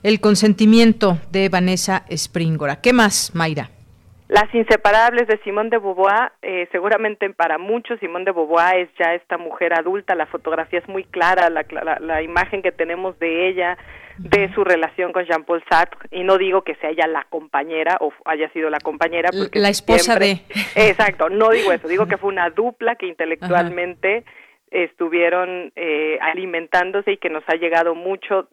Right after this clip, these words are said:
Speaker 2: de esa dupla y, por supuesto, de ella nos ha llegado
Speaker 1: Ujú.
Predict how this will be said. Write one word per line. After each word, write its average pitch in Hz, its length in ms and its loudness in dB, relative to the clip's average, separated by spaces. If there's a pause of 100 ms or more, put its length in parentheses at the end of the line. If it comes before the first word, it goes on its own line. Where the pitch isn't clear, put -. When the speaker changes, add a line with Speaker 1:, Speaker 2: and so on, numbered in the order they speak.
Speaker 2:
de 160 220 0
esa 196 240 0
dupla 180 480 0
y, 196 80 -14
por - 220 -8
supuesto, 185 500 -4
de 151 280 -2
ella 170 280 0
nos 151 220 -10
ha 147 60 -4
llegado 156 400 0
Speaker 1:
Ujú. 185 220 -6